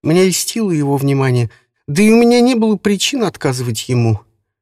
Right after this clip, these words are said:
Я была абсолютно свободна от всяких обязательств перед кем-либо. Наша ненавязчивая переписка до сегодняшнего дня была совершенно невинна. Он никогда не интересовался моей личной жизнью,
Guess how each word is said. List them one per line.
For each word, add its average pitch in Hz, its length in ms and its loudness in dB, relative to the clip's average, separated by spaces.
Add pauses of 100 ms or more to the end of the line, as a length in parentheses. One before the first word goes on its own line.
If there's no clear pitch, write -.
(240)
Я 214 140 0
была 208 220 4
абсолютно 196 520 0
свободна 233 680 -4
от 226 80 -2
всяких - 460 -6
обязательств 170 800 -6
перед 135 320 -8
кем-либо. 110 720 -6 (920)
Наша 165 240 -4
ненавязчивая 170 720 -2
переписка 170 560 -6
до 131 100 -6
сегодняшнего 190 680 -4
дня 214 160 -2
была 180 240 -2
совершенно 170 760 -6
невинна. 131 640 -4 (600)
Он 196 160 2
никогда 196 340 0
не 202 140 2
интересовался 151 760 -4
моей 135 220 -4
личной 131 460 -10
жизнью, 220 440 -2